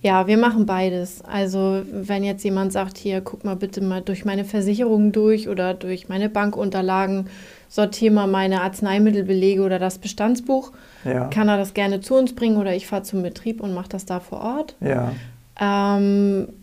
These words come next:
Speaker 1: aber der Ablauf von bis, also vom Briefkasten bis zur revisionssicheren Ablage für die zehn Jahre, auch das kann bei uns abgegeben werden.
Speaker 2: Mhm.
Speaker 1: Oder ich komm halt zum Betrieb und mach es vor Ort mit den
Speaker 2: Ja.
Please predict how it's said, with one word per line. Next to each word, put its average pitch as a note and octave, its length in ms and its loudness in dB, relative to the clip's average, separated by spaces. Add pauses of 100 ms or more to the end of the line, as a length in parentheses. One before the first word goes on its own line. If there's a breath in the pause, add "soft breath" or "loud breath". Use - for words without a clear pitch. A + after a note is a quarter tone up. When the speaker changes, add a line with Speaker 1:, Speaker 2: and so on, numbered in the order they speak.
(160)
Speaker 1:
aber G#3 380 8
der G3+ 400 2
Ablauf G#3+ 560 4
von G#3+ 720 2
bis, B3+ 340 6
also F#3+ 260 0
vom G#3+ 300 2
Briefkasten G#3+ 760 0
bis G#3+ 260 -2
zur G3 220 -2
revisionssicheren G3 1400 0
Ablage G#3 580 0
für G3 140 -10
die G3 140 -4
zehn G3 260 -2
Jahre, A3 460 -2 (440 loud breath)
auch G3 180 0
das F#3+ 240 -2
kann F#3 200 -2
bei E3+ 120 -4
uns F3+ 140 -8
abgegeben G3 560 -8
werden. G3 520 -4
Speaker 2:
Mhm. C3 60 2
Speaker 1:
Oder G#3+ 240 8
ich G3 120 -2
komm G3 260 0
halt F#3 140 0
zum F3+ 160 -6
Betrieb G#3 360 -4
und G3 120 -6
mach F#3 160 -4
es F#3+ 100 -8
vor F3+ 200 -6
Ort F3+ 260 -4
mit F#3 180 -6
den C#3 160 -2
Speaker 2:
Ja. B2+ 160 -4